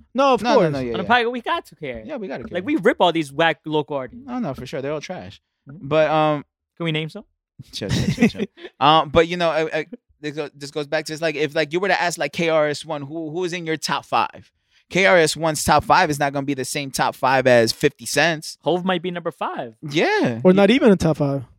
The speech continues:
Speaker 2: There you go. So
Speaker 3: Rakim is a lot of people's favorite, the great, the goat.
Speaker 2: Yeah.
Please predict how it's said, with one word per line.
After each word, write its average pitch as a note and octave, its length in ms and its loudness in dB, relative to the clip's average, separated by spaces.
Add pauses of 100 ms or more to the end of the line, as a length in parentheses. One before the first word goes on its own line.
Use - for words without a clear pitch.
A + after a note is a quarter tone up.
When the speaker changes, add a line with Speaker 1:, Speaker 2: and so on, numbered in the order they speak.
(120)
Speaker 2:
There D#3 240 2
you F3+ 120 2
go. A#3+ 340 -4
So C#3 120 4
Speaker 3:
Rakim A3+ 400 2
is E3 100 -2
a D#3 40 2
lot D#3 180 4
of D3 60 -2
people's D3 280 -12
favorite, D3 360 -6 (320)
the C3+ 140 -14
great, D3 220 -8
the F3 80 -6
goat. D#3+ 360 -8
Speaker 2:
Yeah. D#3 440 -6